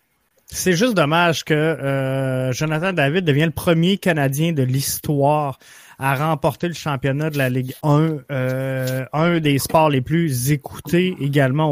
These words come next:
au monde. Tu sais, les plus pratiqués, oui, mais les plus écoutés également à travers la planète. Et, euh, demain matin, on verra Jonathan David ni sur, euh, la une du Journal de Québec, ni Le Soleil, ni Le Devoir, ni la presse, nommez-les toutes.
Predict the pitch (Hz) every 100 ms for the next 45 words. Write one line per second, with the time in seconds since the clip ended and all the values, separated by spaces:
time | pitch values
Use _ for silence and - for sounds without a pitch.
0 | 131 131 147 175 - 185 160 180 - 175
1 | - - 165 151 208 190 156 147 131 165
2 | 151 147 - - 185 190 156 151 139 151
3 | 165 143 143 143 127 127 139 180 - -
4 | - - - 156 175 143 143 143 147 160
5 | 160 139 190 175 131 127 139 139 139 127
6 | 139 139 131 127 151 143 165 175 - 147
7 | 135 127 127 127 127 131 160 156 151 127
8 | 135 135 135 131 135 131 151 - 147 151
9 | 131 - 127 139 151 147 147 147 135 123
10 | 127 151 147 143 135 123 135 147 160 160
11 | 151 135 147 147 135 - 185 190